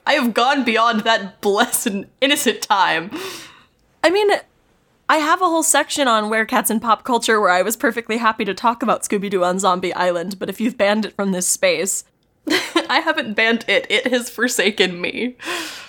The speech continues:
Speaker 2: So anyway, differences between werewolves and werecats. Uh, werewolves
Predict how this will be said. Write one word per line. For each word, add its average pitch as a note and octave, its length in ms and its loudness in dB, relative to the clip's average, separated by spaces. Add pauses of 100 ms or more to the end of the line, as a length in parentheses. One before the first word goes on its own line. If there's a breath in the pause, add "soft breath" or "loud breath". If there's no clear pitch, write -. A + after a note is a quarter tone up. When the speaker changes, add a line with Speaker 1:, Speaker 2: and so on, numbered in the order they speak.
Speaker 2:
So - 200 0
anyway, G4 300 2
differences F4 400 -2
between C#4 240 0
werewolves G#3+ 320 0
and B3 140 -6
werecats. - 500 -6 (300 loud breath)
Uh, G#3+ 400 4
werewolves G4+ 840 0